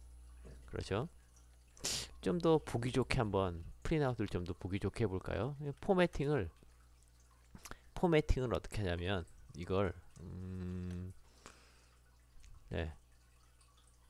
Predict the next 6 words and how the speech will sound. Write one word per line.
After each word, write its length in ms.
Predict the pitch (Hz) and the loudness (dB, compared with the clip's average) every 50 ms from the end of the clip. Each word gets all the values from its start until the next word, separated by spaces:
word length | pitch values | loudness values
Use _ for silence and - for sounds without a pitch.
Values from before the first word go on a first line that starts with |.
| - - - - - - - - - - - - - - - - - - - - _ - - - | -20 -20 -20 -20 -20 -20 -20 -20 -20 -20 -20 -20 -20 -20 -20 -20 -20 -20 -20 -20 _ -20 -10 -6
민, 640 | 95 90 90 92 95 95 95 107 131 147 170 185 - - - - - - - - - - - - - - - - - - - | -2 2 4 6 6 6 6 4 4 2 0 -2 -4 -6 -10 -16 -20 -20 -20 -20 -20 -20 -20 -20 -20 -20 -20 -20 -20 -16 -8
네, 280 | - - 90 82 85 - - - - - - - - - - - - - - - - - - - - - - - - _ - - - - - - _ - - _ _ - - - - - - _ - _ _ _ - - - - - - - - - - - - - - | -2 -2 0 0 -2 -6 -12 -20 -20 -20 -20 -20 -20 -20 -20 -20 -20 -20 -20 -20 -20 -20 -20 -20 -20 -20 -20 -20 -20 _ -20 -20 -20 -20 -20 -20 _ -20 -20 _ _ -20 -20 -20 -20 -20 -20 _ -20 _ _ _ -20 -20 -20 -20 -20 -20 -18 -20 -20 -18 -18 -18 -14 -8
네, 320 | - 78 85 80 82 85 80 80 104 101 98 - - | -4 -2 -2 -2 -2 -4 -8 -8 -10 -12 -12 -10 -8
좀 180 | - 107 104 | -6 -2 2
옛날 300 | 95 92 101 107 107 104 | 2 2 4 4 4 6
방식인데요. 680 | 92 90 85 - - 85 85 80 76 87 90 98 90 | 6 4 2 0 -2 -4 -4 -2 0 2 2 2 2